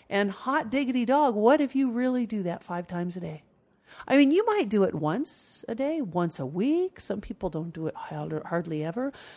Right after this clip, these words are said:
You might do it without really relaxing your body and mind and just kinda have it be a conscious activity. But what if you did it, like, really, really well?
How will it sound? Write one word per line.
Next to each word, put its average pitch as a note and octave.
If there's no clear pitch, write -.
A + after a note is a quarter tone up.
You G3+
might G3
do F#3+
it -
without F3
really F#3+
relaxing G3
your F3
body D#3+
and D#3
mind E3
and D#3+
just D#3+
kinda E3+
have D#3+
it -
be C#3+
a C3+
conscious F3
activity. A3+
But E4
what A4
if B4
you E4+
did C#4
it, F3+
like, A3+
really, C#4
really G3+
well? D3+